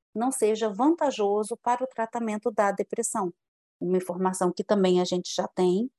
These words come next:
através de muitos estudos que foram realizados e que comprovam a eficácia de medicamentos que vão atuar, é, nesse sistema de neurotransmissão, não só no da serotonina, mas em todos os outros com os quais esse neurotransmissor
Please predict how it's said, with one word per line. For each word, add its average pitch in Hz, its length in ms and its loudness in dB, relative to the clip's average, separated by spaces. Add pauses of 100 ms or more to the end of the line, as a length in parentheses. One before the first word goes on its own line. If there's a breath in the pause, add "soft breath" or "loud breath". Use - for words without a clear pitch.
(240)
através 180 480 4
de 175 120 -2
muitos 185 400 -2
estudos 226 520 -4
que - 120 -8
foram 185 300 -2
realizados 233 640 0
e 269 60 0
que 285 120 -4
comprovam 277 680 6
a 208 80 -2
eficácia 208 680 -4
de 202 100 -6
medicamentos 226 840 -6
que 254 160 2 (420)
vão 240 340 6
atuar, 226 580 6 (340)
é, 196 200 2
nesse 269 340 4
sistema 202 720 -2
de 190 180 0
neurotransmissão, 202 880 2
não 208 200 4
só 202 160 0
no 190 120 0
da 202 120 0
serotonina, 277 600 2
mas 226 200 -4
em 233 60 -20
todos 240 260 -4
os 247 160 -6
outros 240 360 -2
com 269 180 -6
os 277 120 -4
quais 247 320 -2
esse 285 260 2
neurotransmissor 247 920 0